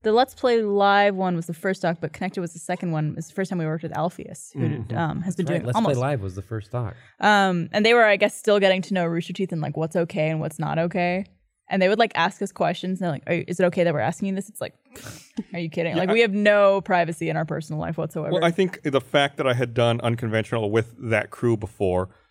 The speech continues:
Speaker 2: helped make the process of doing, uh, Common Ground even easier. Like, I, I, I had trust in them, and I knew that, uh,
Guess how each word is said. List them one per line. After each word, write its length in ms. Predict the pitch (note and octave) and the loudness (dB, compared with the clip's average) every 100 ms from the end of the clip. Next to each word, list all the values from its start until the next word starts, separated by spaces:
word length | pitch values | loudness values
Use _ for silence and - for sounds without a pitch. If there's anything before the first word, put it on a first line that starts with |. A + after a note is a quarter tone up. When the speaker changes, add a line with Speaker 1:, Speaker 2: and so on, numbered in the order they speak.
| _ - | _ 0
Speaker 2:
helped 360 | B2 A2 - - | 0 0 -10 -12
make 460 | C3 A#2+ A2+ G#2 - | -2 0 0 -2 -6
the 80 | |
process 680 | A2 - G#2 G2+ - G#2+ G2 | -4 2 2 2 0 -2 -2
of 280 | - G#2 G#2 | -6 -8 -2
doing, 760 | A2+ A2 G#2+ G#2 G2+ G2+ G2+ - | 0 0 0 -2 -2 -4 -6 -6
uh, 260 | G2+ F#2 F2+ | -4 -4 -2
Common 300 | B2+ A2 G2 | -2 -2 0
Ground 260 | G#2 G2 | 0 0
even 160 | G#2 G2+ | -4 -6
easier. 320 | A2+ G2+ F#2 - | -6 -6 -6 -4
Like, 140 | G#2 - | -4 0
I, 120 | B2 B2+ | -2 0
I, 240 | A#2+ A#2+ | 0 2
I 140 | A2 A2 | 2 0
had 300 | A2+ G#2+ - _ _ _ - | 2 0 -2 _ _ _ -10
trust 340 | - C3 - B2 | 0 0 0 -4
in 120 | G#2 | -4
them, 320 | F#2 F2+ - - | -4 -4 -6 -4
and 120 | G#2+ | -2
I 60 | G#2+ | 0
knew 300 | A2 G#2+ G2+ | 0 0 0
that, 360 | F#2+ F2+ F2+ | 0 0 -2
uh, 380 | F#2+ F2+ F2 | -2 -4 -4